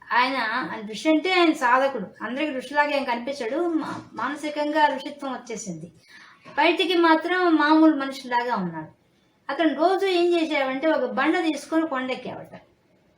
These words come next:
ఒక బండ తీసుకొని కష్టపడి చెమట కక్కుంటూ అక్కడి నుంచి దాన్ని దోసేవాట.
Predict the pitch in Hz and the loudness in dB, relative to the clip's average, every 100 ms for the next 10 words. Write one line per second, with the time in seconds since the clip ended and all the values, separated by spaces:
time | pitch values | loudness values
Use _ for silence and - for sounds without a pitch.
0 | _ _ _ 247 254 277 311 339 214 - | _ _ _ -6 -2 2 4 4 0 -4
1 | 175 170 - - 247 - 330 311 294 247 | -12 -14 -16 -8 -8 -2 0 2 2 0
2 | 254 277 269 247 247 - 190 - - _ | -2 -2 -2 -4 -6 -6 -10 -10 -18 _
3 | _ _ _ _ _ - 311 311 381 392 | _ _ _ _ _ 0 0 2 2 2
4 | 381 339 285 240 233 - 170 156 | 2 4 6 4 0 -2 -8 -10